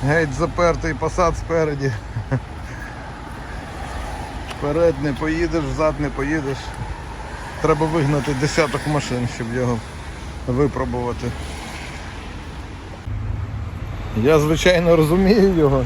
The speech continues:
що треба всі машини повиганяти, щоб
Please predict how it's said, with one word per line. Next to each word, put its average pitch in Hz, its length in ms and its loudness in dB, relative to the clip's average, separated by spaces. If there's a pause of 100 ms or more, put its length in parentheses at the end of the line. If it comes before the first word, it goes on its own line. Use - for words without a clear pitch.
(120)
що 143 100 -2
треба 151 380 6 (680)
всі 208 160 6
машини 190 460 8
повиганяти, 156 720 4
щоб 151 200 2